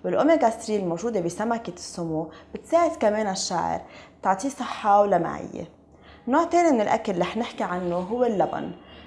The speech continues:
اللبن أو اليوغرت، الفروت يوغرت الموجود بالسوق، بيحتوي على الفيتامين بي سانك اللي هي نوع من الفيتامين اللي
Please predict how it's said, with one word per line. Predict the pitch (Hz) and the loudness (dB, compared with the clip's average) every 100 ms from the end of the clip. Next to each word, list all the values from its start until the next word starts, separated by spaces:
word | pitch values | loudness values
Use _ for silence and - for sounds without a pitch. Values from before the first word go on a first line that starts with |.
| - | 0
اللبن | 214 277 247 220 233 240 | 8 8 8 6 2 0
أو | - 165 | 0 2
اليوغرت، | 170 208 233 214 196 196 196 170 | 4 6 6 8 8 8 6 -6
الفروت | - 220 226 - | -6 -4 -4 -2
يوغرت | 202 190 170 170 | -2 0 0 0
الموجود | 170 160 160 202 | -4 -6 -6 -10
بالسوق، | 190 - - 170 - - - - - - | -10 -10 -4 -2 -2 -6 -14 -16 -16 -4
بيحتوي | 214 214 - 320 | -2 0 4 8
على | 269 202 196 | 8 8 6
الفيتامين | 202 196 254 240 202 208 214 | 2 -2 -2 -2 0 0 0
بي | 175 160 | 0 0
سانك | 160 147 190 - | -2 -8 -8 -10
اللي | 208 247 | -4 2
هي | 285 | 4
نوع | 262 285 302 | 6 4 4
من | 254 | 2
الفيتامين | 214 202 208 185 190 190 | 2 -2 -2 0 0 -2
اللي | 202 | -4